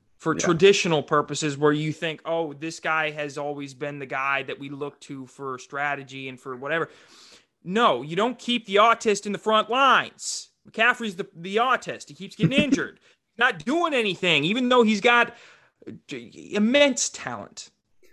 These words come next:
Speaker 2: Well, yeah, if
Speaker 1: He's
Speaker 2: you,
Speaker 1: not
Speaker 2: but if you
Speaker 1: actually bringing anything to the team. He's not bringing value to the team. So, you know,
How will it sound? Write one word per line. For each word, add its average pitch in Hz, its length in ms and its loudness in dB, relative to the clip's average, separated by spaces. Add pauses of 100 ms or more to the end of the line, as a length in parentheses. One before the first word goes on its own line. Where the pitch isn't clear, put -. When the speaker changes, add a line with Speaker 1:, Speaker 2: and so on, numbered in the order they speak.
(440)
Speaker 2:
Well, 117 100 4
yeah, 120 180 6
if 90 100 4
Speaker 1:
He's 101 120 0
Speaker 2:
you, 156 80 6
Speaker 1:
not 220 200 6
Speaker 2:
but 160 100 4
if 196 140 4
you 165 80 6
Speaker 1:
actually 202 260 2
bringing 180 560 -2
anything 160 460 0
to - 120 -14
the 143 80 -6
team. 139 320 -6
He's 135 140 -8
not 160 260 0
bringing 156 500 -4
value 135 300 -8
to - 80 -20
the 110 80 -20
team. 110 320 -16
So, 139 240 -10 (720)
you 175 120 -10
know, 147 180 -4